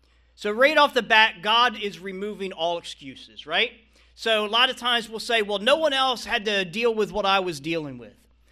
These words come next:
No one else had the temptation that I had. No one else could have gone through this." Well, God throws that right out the window. What does he say here? He says,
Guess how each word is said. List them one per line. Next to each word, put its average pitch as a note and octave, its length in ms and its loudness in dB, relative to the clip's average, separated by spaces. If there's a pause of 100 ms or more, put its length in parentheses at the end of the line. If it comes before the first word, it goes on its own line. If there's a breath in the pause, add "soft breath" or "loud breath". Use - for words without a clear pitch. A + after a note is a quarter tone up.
(120 soft breath)
No A#3+ 220 4
one D#4 180 2
else C4+ 320 0
had A3+ 220 -4
the G#3 80 -6
temptation G#3 680 -8
that F3+ 160 0
I E3 140 4
had. D3 340 -6
No B3 140 -2
one D#4 180 0
else C4+ 260 -2
could A3+ 160 -6
have F#3 140 -8
gone G3 240 -4
through F3 220 -10
this." B2 260 -12
Well, C#3+ 100 -14
God G#3 340 -4
throws F#3+ 260 -10
that F3 180 -6
right E3 140 -6
out E3 140 -4
the D#3 80 -14
window. C3 320 -10
What D3 140 -8
does E3+ 140 -12
he D3 80 -12
say C3 260 -12
here? G#2 240 -20 (1400)
He F#3+ 140 -4
says, G3+ 420 -2